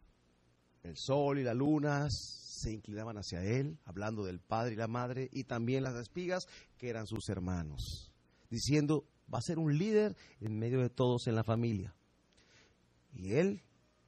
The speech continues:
creía, le creyó a Dios,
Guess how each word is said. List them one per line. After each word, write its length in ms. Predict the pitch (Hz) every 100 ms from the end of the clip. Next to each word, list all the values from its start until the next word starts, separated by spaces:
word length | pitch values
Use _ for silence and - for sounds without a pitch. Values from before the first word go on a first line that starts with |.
| _ _ _ _
creía, 680 | 120 110 139 233 160 104 - _ _ _ _ _
le 280 | 127 147 143
creyó 320 | 147 131 135
a 80 | 135
Dios, 560 | 127 139 220 143 -